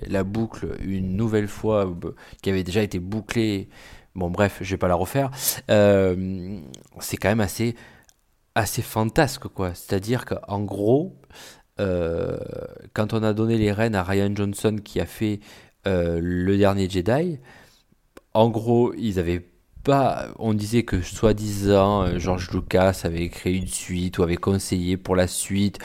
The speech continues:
ou J J Abrams avait écrit une sorte, euh, de ligne rouge à suivre, euh, un fil, une sorte de fil rouge à suivre sur les tr-, la trilogie. Eh ben, rien de tout ça. En gros, on a filé les clés du camion à, à Ryan Johnson. Enfin, je parle sous ton contrôle, là, Lolo.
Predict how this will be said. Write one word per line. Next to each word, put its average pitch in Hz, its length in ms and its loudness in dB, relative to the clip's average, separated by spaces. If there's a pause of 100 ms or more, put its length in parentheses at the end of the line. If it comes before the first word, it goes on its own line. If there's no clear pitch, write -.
(240)
ou 95 160 4
J 90 100 0
J 95 140 4
Abrams 92 540 8
avait 87 180 4
écrit 95 440 2 (340)
une 104 120 0
sorte, - 420 2
euh, 92 160 4 (380)
de 85 260 2
ligne 107 420 6
rouge 117 560 10
à 104 100 8
suivre, 104 640 0
euh, 92 240 4
un 104 60 4
fil, - 240 -8
une 98 80 -2
sorte 101 160 0
de 98 40 0
fil 117 220 4
rouge 110 240 6
à 104 60 6
suivre 110 400 2
sur 92 340 0 (320)
les 95 140 2
tr-, - 180 -4
la 98 140 4
trilogie. 95 580 0 (580)
Eh 95 100 -4
ben, 82 180 -6
rien 123 240 0
de 120 40 -2
tout 110 140 -8
ça. 151 220 4
En 104 100 6
gros, 113 160 4
on 120 60 6
a 95 80 6
filé 143 240 0
les 135 120 6
clés 113 140 2
du 101 140 -2
camion 113 440 6
à, 90 160 0 (320)
à 95 160 6
Ryan 98 320 6
Johnson. 98 380 2
Enfin, 117 120 2
je 101 120 2
parle 131 180 6
sous 123 140 -6
ton 110 140 2
contrôle, 117 480 2
là, 101 100 6
Lolo. 104 360 2